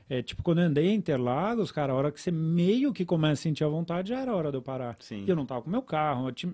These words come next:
Speaker 1: tinha um monte de coisa que não era pra ser ali. E aí, cara, saí pra andar na, na quinta-feira.
Speaker 2: Mas Curitiba, especificamente, é uma pista que de track day você conhecia bem?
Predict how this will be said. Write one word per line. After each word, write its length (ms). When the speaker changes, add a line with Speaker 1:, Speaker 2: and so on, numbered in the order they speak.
Speaker 1:
tinha 120
um 40
monte 180
de 60
coisa 340
que 120
não 180
era 180
pra 160
ser 240
ali. 240
E 100
aí, 260
cara, 260
saí 220
pra 160
andar 180
na, 460
na 160
quinta-feira. 840
Speaker 2:
Mas 120
Curitiba, 460
especificamente, 640
é 60
uma 40
pista 300
que 220
de 100
track 260
day 140
você 100
conhecia 380
bem? 260